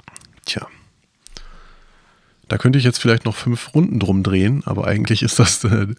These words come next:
das komplette Learning, was ich zwar gestern schon erlangt habe, aber heute erst so festgestellt habe, dass, dass ich das in Worte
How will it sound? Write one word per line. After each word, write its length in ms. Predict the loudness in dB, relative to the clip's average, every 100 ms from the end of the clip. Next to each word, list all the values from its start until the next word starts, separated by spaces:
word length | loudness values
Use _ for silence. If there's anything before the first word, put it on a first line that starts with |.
| -14 -20 -20 -10
das 160 | -10
komplette 380 | -4 0 2 2
Learning, 640 | 4 4 2 0 -2 -4
was 180 | -4 -4
ich 380 | -4 -6 -6 -10 -12
zwar 180 | -6 -2
gestern 320 | -2 0 0
schon 160 | 0
erlangt 360 | 0 0 -2 -2
habe, 180 | -2 -2
aber 160 | 0
heute 240 | 0 -2 -2
erst 260 | -2 -4
so 140 | -2 -2
festgestellt 580 | -2 -4 -4 -6 -6 -4
habe, 220 | -6 -6
dass, 240 | -8 -10 -18 _ _ _ _ _ _ _ _ _ _ _ _ _ _
dass 160 | -6
ich 60 | -4
das 160 | -4 -2
in 160 | -2
Worte 400 | -2 0 0 0